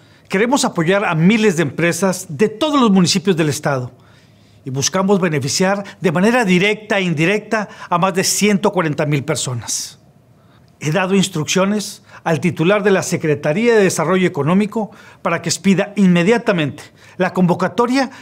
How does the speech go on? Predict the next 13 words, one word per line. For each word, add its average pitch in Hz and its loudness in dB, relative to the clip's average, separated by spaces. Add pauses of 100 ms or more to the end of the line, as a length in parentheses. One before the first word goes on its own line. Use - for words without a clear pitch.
(140)
para 170 -2
que 165 -2
las 170 -2
y 165 0
los 240 2
empresarios 175 0
interesados 170 0 (240)
hoy 262 2
mismo 131 0 (320)
puedan 226 2
solicitar 202 0
estos 220 -2
créditos 208 0